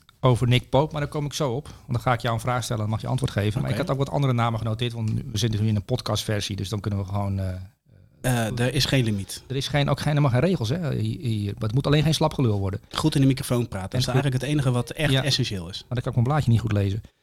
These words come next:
Speaker 1: Eh, maar ik had bijvoorbeeld Dean Henderson, eh, eruit gepikt van
Speaker 2: Ja.
Speaker 1: doelman van Nottingham Forest. Die pakt een strafschop. En dat was natuurlijk de doelman van Manchester United. Nou, dat
Speaker 2: Ja.
Speaker 1: is wel interessant in zo'n week dat hij een, dat hij een helder rol vertolkt voor zijn nieuwe club.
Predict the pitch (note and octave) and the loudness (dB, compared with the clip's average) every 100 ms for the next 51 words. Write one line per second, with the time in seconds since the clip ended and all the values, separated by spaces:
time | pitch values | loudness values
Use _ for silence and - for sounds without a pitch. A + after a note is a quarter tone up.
0 | _ - B2+ D3 E3 D#3+ E3 A#2 E3 D3+ | _ 4 6 6 2 -2 -2 0 4 6
1 | D3+ F3 C3 B2+ G#2+ G2 G2 F#2+ G#2+ A#2+ | 8 6 6 2 2 0 -2 -2 -4 -4
2 | - A#2+ A2+ A2+ A2 G#2 A2+ D3 B2+ A#2+ | -4 -4 -2 0 0 -2 -4 -2 -2 2
3 | B2 B2 A#2+ A2 - C3+ C3+ - - - | 2 4 4 2 0 0 0 -2 -6 0
4 | B2+ A2+ - C3+ - C3 B2 C3+ D3 - | 0 0 0 0 0 -6 -4 -2 -2 -2
5 | A#2+ A2 C#3 B2 G#2+ A#2 G2 A2 B2 A2 | -4 -2 0 0 -2 -2 -2 -2 0 2
6 | A2 A2 - B2 C3+ A#2+ - D#3 D#3+ F3 | 2 0 -2 2 2 2 -2 -2 -2 0
7 | D3 C3 A2+ D3+ D3 A2+ A2 A2 G#2+ F#2+ | -2 -4 -2 -2 -2 -2 0 0 -2 -4
8 | G2+ G2+ G#2+ G#2 A#2+ A#2+ B2+ G#2 G#2 - | -4 -4 -4 -2 0 0 0 0 -4 -6
9 | - G#2+ - G#2+ B2+ C3+ D#3+ B2+ | -4 -4 -4 -2 0 0 0 -2